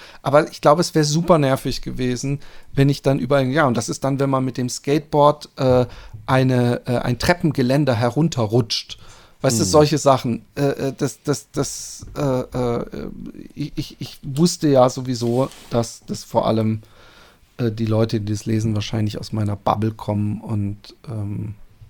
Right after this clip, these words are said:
Speaker 1: ich, ich, wenn ich da an Heinz Strunk oder so denk, der, was, was, was der für einen Duktus hat, da bin ich ja noch geradezu konservativ gegen. Ähm, aber, Roman,
Speaker 2: Ja.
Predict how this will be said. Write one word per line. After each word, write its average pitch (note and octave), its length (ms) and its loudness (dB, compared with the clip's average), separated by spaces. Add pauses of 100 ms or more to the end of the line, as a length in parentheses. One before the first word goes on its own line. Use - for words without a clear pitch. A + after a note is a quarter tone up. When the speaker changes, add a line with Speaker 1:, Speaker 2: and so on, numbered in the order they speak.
(180)
Speaker 1:
ich, - 260 -10
ich, - 200 -10
wenn F2+ 100 -6
ich - 100 -10
da D#2+ 100 -8
an F2+ 160 -6
Heinz G2+ 240 -2
Strunk - 360 -6
oder - 160 -4
so - 120 -8
denk, G#2 360 -6
der, A#2 220 -6
was, - 180 -8
was, - 200 -8
was - 140 -4
der - 160 -6
für - 180 -8
einen A#2 160 -6
Duktus A2+ 380 -8
hat, A#2+ 200 -2 (600)
da G#2+ 120 0
bin A2 200 0
ich A2 120 -2
ja A2 120 0
noch G#2+ 400 -4 (220)
geradezu G#2+ 680 -6
konservativ A#2 800 -4
gegen. D#3+ 360 -8 (600)
Ähm, B2+ 760 0 (480)
aber, D3+ 300 6
Roman, A#2 480 2 (340)
Speaker 2:
Ja. C3 260 0